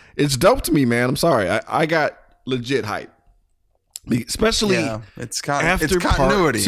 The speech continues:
Speaker 1: two.
Speaker 2: I'm like, I'm expecting it now. Come on. <laughs>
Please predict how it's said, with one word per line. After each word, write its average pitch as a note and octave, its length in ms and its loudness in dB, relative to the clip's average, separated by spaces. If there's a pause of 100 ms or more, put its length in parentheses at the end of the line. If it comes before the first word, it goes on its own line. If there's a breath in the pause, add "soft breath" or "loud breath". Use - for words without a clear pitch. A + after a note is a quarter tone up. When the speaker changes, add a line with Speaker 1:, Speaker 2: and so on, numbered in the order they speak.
Speaker 1:
two. D#3+ 80 4
Speaker 2:
I'm B2+ 140 0
like, C#3 240 0 (200)
I'm C#3+ 200 -2
expecting E3 640 0
it G#2 160 -4
now. F#2+ 280 -2
Come A#3 200 -6
on. G2 260 -6 (160)
<laughs> - 60 -6